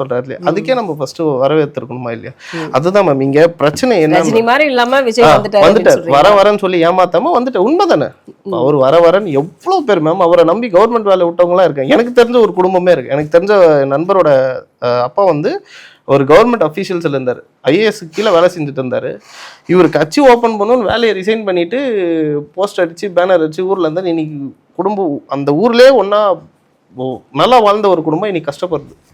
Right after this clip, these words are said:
Speaker 1: அப்ப அது காரணம் யாரு? அந்த மாதிரி விஜய் அவர் பண்ணல இல்லையா? ப-, மக்கள் இயக்கம், அதாவது ஒரு இருபத்தஞ்சு வருஷமா மக்கள் இயக்கத்துக்கு,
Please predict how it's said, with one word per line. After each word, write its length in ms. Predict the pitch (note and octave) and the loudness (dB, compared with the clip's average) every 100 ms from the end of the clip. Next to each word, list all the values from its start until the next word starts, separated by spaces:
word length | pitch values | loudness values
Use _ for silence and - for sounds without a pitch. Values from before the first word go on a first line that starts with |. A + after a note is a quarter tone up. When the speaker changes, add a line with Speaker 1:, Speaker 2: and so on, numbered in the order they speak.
| _ _ _ _ _ _ - | _ _ _ _ _ _ -14
Speaker 1:
அப்ப 160 | E3 | -2
அது 120 | E3+ D#3 | -2 0
காரணம் 380 | E3 F#3+ G3+ | 0 2 0
யாரு? 160 | C#3 B2+ C3+ _ _ _ _ - | -2 -4 -10 _ _ _ _ -16
அந்த 220 | - F#3 B3 | -4 0 2
மாதிரி 180 | A#3+ | 2
விஜய் 200 | A3 F#3 | 0 0
அவர் 160 | F#3+ D#3 | 2 2
பண்ணல 260 | C3 C3 D3+ | 0 -6 -4
இல்லையா? 260 | A#2 B2+ _ | -4 -8 _
ப-, 100 | - | -16
மக்கள் 280 | A#2+ B2+ D3+ | -12 -8 -2
இயக்கம், 240 | D3+ D3+ D#3+ | -2 -2 -4
அதாவது 400 | D3 E3+ F#3 F3 | 2 2 2 -2
ஒரு 140 | C#3+ | 0
இருபத்தஞ்சு 420 | C#3 F#3 F#3 E3 | -2 -4 -4 -4
வருஷமா 240 | D3+ F#3+ G3 | -4 -6 -6
மக்கள் 300 | D#3 - E3+ | -6 -6 -6
இயக்கத்துக்கு, 480 | D#3 D#3 D3+ D#3+ | -4 -8 -8 -12